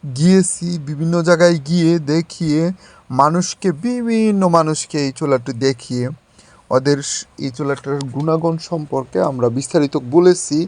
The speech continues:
আমরা এই চুলাগুলো শুধু অফিসে বসে আপনাদের কাছে বিক্রি করে দিই না, একদম কাস্টমার পর্যায়ে গিয়ে কাস্টমারের মনের কথা,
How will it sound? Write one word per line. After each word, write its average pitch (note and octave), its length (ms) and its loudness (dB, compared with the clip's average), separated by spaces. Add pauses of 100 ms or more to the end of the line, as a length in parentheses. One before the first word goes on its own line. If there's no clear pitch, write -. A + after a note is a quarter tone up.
(540)
আমরা F3+ 280 2
এই F#3 120 0
চুলাগুলো F3 440 2 (920)
শুধু F#3+ 200 0 (120)
অফিসে A3 400 4
বসে G#3 200 2 (140)
আপনাদের D3+ 320 -2
কাছে A#2+ 240 -2
বিক্রি B2 260 -6
করে A2+ 200 -2
দিই A2 180 -6
না, - 60 -12 (680)
একদম B2+ 300 2
কাস্টমার E3+ 480 2
পর্যায়ে F3 380 6
গিয়ে F3 220 8 (120)
কাস্টমারের D3 500 2
মনের E3 320 6
কথা, F3 220 2